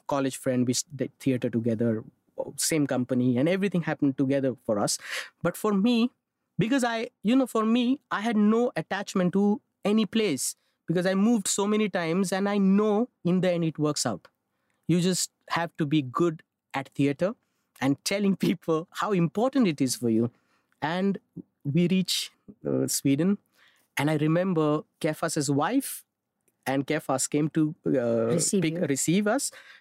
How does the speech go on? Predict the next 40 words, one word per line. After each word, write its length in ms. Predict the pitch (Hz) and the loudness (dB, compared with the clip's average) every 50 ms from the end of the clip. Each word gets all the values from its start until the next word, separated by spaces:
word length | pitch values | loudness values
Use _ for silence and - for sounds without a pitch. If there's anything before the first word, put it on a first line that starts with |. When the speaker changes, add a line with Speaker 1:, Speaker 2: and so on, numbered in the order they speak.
| _ _ _ - | _ _ _ -4
Speaker 1:
and 140 | - 170 170 | -2 0 2
they 80 | 185 190 | 2 2
saw 360 | 185 - - 196 190 196 190 | 0 0 0 0 0 2 2
our 120 | 190 185 170 | 2 2 0
bags, 580 | 143 147 165 202 262 196 160 143 - - - _ _ _ - | 0 -2 -2 -2 -2 -4 -4 -6 -8 -12 -12 _ _ _ -4
and 180 | 170 185 175 | -2 0 0
they 100 | 175 180 | 0 0
went 200 | 185 175 175 - | 0 0 -2 0
like, 200 | 175 156 147 143 _ _ _ _ _ _ - | -2 -2 -2 -4 _ _ _ _ _ _ -2
"Why 300 | 139 135 151 185 262 302 | 0 0 0 2 0 2
do 80 | 233 240 | 2 2
you 60 | 277 | 2
have 120 | 285 220 - | 2 0 0
so 240 | - - 214 220 240 - | -2 -2 -2 -4 -4 -4
much 100 | 196 175 | -8 -8
stuff 280 | - - 196 196 - - | -6 -4 -4 -4 -2 -2
for 180 | - 185 170 | 0 0 2
a 60 | 165 | 2
month?" 360 | 147 135 139 147 165 226 311 - _ _ _ _ _ _ _ _ _ _ | 4 4 4 2 2 0 -2 -4 _ _ _ _ _ _ _ _ _ _
And 160 | - 143 147 151 | -2 0 2 2
me 80 | 156 | 4
and 140 | 151 151 143 | 2 2 2
Deepal 280 | 151 151 - 156 151 147 | 0 0 0 -2 -2 0
just 200 | 160 165 - 170 | -2 0 0 0
looked 240 | 160 165 - - | 0 0 0 -2
at 140 | 156 151 147 | -2 0 0
each 160 | 143 135 - | 0 -2 0
other. 320 | 139 123 123 135 127 123 - _ - | -2 -4 -2 -2 -4 -4 -4 _ -18
It's 200 | - - - - | -18 -12 -8 -6
like, 220 | 143 120 120 120 - _ _ _ _ _ - | -4 -2 -2 -4 -4 _ _ _ _ _ -4
"We're 100 | - 285 | -2 0
not 220 | 285 269 226 202 180 | 0 2 0 0 0
going 240 | 180 170 196 165 147 | 0 0 0 -2 -4
back. 220 | 165 156 147 160 190 | -4 -6 -6 -6 -6
We'll 180 | 190 185 202 277 | -2 0 0 0
see 180 | - - 214 | 0 0 0
what 180 | 190 175 185 180 | 0 0 0 -2
happens." 500 | 175 160 165 - - 135 123 120 131 - _ _ - - - _ _ - | -4 -6 -8 -6 -4 -4 -4 -4 -6 -12 _ _ -20 -20 -20 _ _ -8
And 200 | 175 208 220 196 | -6 -4 -4 -4
then 320 | 240 254 269 285 311 | -2 0 0 0 0